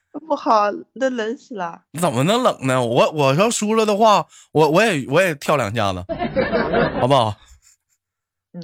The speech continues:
Speaker 1: 好。
Speaker 2: 哎，反正都要起来了，来准备啊，咱俩玩剪刀石头布，好不好？
Speaker 1: 嗯。
Speaker 2: 嗯，来准备啊，三、
Speaker 1: 嗯。
Speaker 2: 二、一，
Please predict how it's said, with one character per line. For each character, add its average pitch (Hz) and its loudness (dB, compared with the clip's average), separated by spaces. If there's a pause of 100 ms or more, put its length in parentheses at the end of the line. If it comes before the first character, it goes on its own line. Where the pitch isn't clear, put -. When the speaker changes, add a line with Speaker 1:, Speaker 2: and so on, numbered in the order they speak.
(100)
Speaker 1:
好。 170 -10 (200)
Speaker 2:
哎， 139 0
反 120 0
正 175 0
都 165 0
要 156 0
起 95 -4
来 78 -2
了， 90 0
来 110 0
准 113 -6
备 123 -4
啊， 104 -2
咱 131 -2
俩 147 0
玩 104 0
剪 104 -4
刀 117 2
石 135 -4
头 139 -2
布， 160 -4
好 120 -2
不 107 2
好？ 92 -2 (960)
Speaker 1:
嗯。 202 -18 (360)
Speaker 2:
嗯， 135 -6 (480)
来 120 -4
准 127 -4
备 139 -2
啊， 127 -2 (180)
三、 170 -2 (240)
Speaker 1:
嗯。 190 -18 (380)
Speaker 2:
二、 175 0 (540)
一， 180 -2